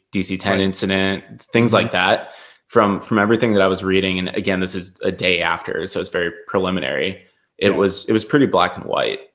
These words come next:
Speaker 1: the, the way that they handled it, got the airplane on the ground. Everyone was, everyone was fine.
Speaker 2: Yeah, on a positive note,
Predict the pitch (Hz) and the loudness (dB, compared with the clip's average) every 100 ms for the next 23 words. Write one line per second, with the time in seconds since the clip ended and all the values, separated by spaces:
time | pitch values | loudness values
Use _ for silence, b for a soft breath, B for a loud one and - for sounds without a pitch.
0 | _ - 80 78 101 95 95 92 92 92 | _ 2 2 2 2 2 2 2 -2 -2
1 | 92 87 87 87 - 98 90 92 92 92 | -4 -2 0 -2 -2 -2 0 0 0 -4
2 | 90 92 87 87 90 90 87 92 90 87 | -6 -6 0 2 2 0 -2 -2 -2 -4
3 | 87 90 - - - 101 95 92 92 - | -4 -4 -8 -8 -2 0 0 -2 -6 -4
4 | 90 92 92 92 - 131 117 123 120 123 | -2 -2 -4 -8 0 2 4 2 2 2
5 | 151 131 107 95 95 | 4 4 2 -4 -6